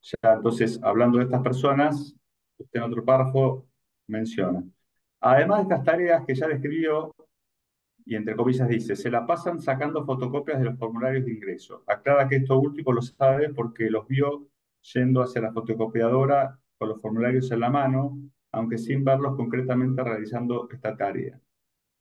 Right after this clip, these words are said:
También lo deduce porque ellos mismos no lo ocultan y le piden ayuda para sacar las copias.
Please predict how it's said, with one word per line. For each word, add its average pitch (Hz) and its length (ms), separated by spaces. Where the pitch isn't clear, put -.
También 120 280
lo 135 120
deduce 156 500
porque 127 320
ellos 131 220
mismos 135 360
no 127 120
lo 127 140
ocultan 151 540
y 113 120
le 113 180
piden 131 260
ayuda 131 400
para 113 140
sacar 117 300
las 117 120
copias. - 600